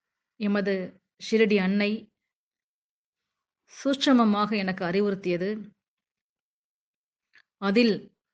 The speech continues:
ஒவ்வொரு எழுத்திலும் யான் வியாபித்திருக்கிறேன். அதனை படிக்கும்பொழுது என் பக்தனுக்கும் எனக்குமான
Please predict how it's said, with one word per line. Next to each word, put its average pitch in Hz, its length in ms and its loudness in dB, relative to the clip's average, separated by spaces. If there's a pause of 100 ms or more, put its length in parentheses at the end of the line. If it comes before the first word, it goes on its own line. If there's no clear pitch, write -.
(1400)
ஒவ்வொரு 226 460 6
எழுத்திலும் 247 500 4 (840)
யான் 196 300 0
வியாபித்திருக்கிறேன். 190 720 -2 (1700)
அதனை 240 300 6
படிக்கும்பொழுது 240 800 4 (1800)
என் 220 260 4
பக்தனுக்கும் 247 600 2
எனக்குமான 220 560 0